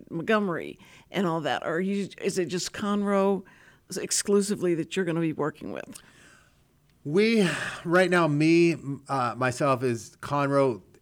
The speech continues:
Speaker 2: Anything that the city has an interest in,
Speaker 1: Okay.
Speaker 2: um, if it is the city of Conroe, it is mine. Everything that happening within the city of Conroe, if, if it involves city of Conroe employees,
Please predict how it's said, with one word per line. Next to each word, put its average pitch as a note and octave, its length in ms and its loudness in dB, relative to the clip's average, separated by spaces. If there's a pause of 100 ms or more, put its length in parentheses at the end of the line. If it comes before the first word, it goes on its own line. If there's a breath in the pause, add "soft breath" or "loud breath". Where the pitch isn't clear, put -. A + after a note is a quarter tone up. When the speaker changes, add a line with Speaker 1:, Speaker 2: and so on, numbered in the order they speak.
Speaker 2:
Anything E3 440 2
that C3 160 -4
the A#2+ 80 -4
city D#3 720 0
has B2+ 340 -4
an A#2+ 140 -4
interest G#2 500 -8
in, F2 260 -8 (220 soft breath)
Speaker 1:
Okay. - 220 -8
Speaker 2:
um, G2+ 300 -2
if A2+ 180 -4
it C3 100 0
is C#3 160 0
the A#2 100 -6
city C#3+ 380 -2
of A#2+ 140 -2
Conroe, G#2 600 -4
it A2+ 160 -2
is G#2+ 160 -4
mine. F#2+ 380 -6 (580 soft breath)
Everything C#3 520 -4
that C3 120 -4
happening B2 640 -4 (100)
within A2 300 -2
the A#2 80 -4
city A#2 280 -2
of G2+ 120 -4
Conroe, G2+ 580 -6
if, G2+ 180 -6 (260)
if G#2 240 -10
it A2 160 -4
involves A2+ 440 -2
city B2+ 220 -4
of A#2+ 120 -4
Conroe A#2 360 -6
employees, D3 720 -2